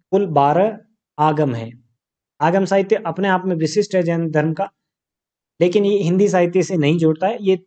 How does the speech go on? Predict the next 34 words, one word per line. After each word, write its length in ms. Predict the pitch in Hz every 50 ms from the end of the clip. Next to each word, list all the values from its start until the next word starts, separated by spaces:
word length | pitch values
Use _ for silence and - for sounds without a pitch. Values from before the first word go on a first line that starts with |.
| _ -
धर्म 260 | 151 170 190 208 196
का 100 | 196 170
साहित्य 380 | - - 135 127 123 123 -
है 60 | 131 127
उनका। 240 | 127 131 - 185 196 - _ _ _ _ _ _ _ _ _ -
संख्या 240 | 190 208 202 240 240
पूछी 220 | 196 208 196 208 208
जा 160 | 190 196 185
सकती 320 | 170 202 185 - _ 214
है, 120 | 214 226 190
नाम 300 | 160 151 151 151 156 151
नहीं 240 | 143 135 135 139
पूछे 280 | 131 - 135 - - 131
जाएंगे 320 | 123 131 123 123 127 127
इसके, 300 | 127 - - - 196 202 - _ _ _ _ _ _ _ _ _
नाम 220 | 139 147 147 147 139
याद 200 | 139 135 139 131
रखना 340 | 131 131 - 151 160 - - - - _ _ -
जरूरी 320 | 135 135 135 135 123 131 123
नहीं 220 | 120 120 117 113
है। 260 | 110 120 - - _ _ _ _
इसके 260 | - - - - 196 190
अलावा 480 | 170 165 170 175 190 220 254 - - - 160
ये 160 | 165 175 180
हो 140 | 180 165 156
गए 140 | 175 175 175
दस 300 | 165 180 196 190 - 190
और 240 | 175 165 160 170
दो 220 | 156 156 160 156 147
और 180 | 143 143 139
है, 140 | 151 185 - - _ _ _ _ _ -
विभाग 340 | 147 151 160 170 180 190 180
स्वयं 460 | - - 180 175 185 196 214 214 - - _
और 340 | - 180 170 - 233 - _